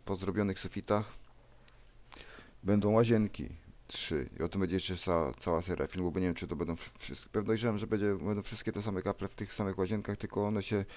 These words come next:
e, różnią wymiarami, tak? Łazienka dla niepełnosprawnych jest bardziej w kwadracie. E, łazienka na drugim piętrze jest tak, takie L C, to też tam będzie trochę zabawy, żeby tym tam powychodzić, bo na pewno inwestor też nie będzie chciał żadnych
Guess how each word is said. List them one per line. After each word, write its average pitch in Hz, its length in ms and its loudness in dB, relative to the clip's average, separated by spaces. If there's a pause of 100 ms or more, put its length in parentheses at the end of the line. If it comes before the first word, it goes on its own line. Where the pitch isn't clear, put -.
(680)
e, 92 360 8
różnią 92 380 6
wymiarami, 90 520 8
tak? 82 200 2 (580)
Łazienka 87 460 2
dla 90 120 6
niepełnosprawnych 87 760 -2
jest 85 120 -6
bardziej 85 300 2
w - 40 -12
kwadracie. 95 640 2 (840)
E, 78 240 4
łazienka 85 380 2
na 90 120 6
drugim 87 300 2
piętrze 98 360 2
jest - 140 -4
tak, 82 200 -4 (140)
takie - 300 0
L 101 180 6
C, 104 160 0
to 87 100 0
też 92 180 -2
tam 101 120 -2
będzie 95 180 0
trochę 95 240 0
zabawy, 95 440 2
żeby 98 220 0
tym 98 220 -4
tam 92 240 -2
powychodzić, 98 520 -2
bo 101 80 2
na 101 80 2
pewno 101 260 4
inwestor 92 380 -2
też - 160 -8
nie 98 80 0
będzie 90 200 2
chciał 87 200 -2
żadnych 85 400 0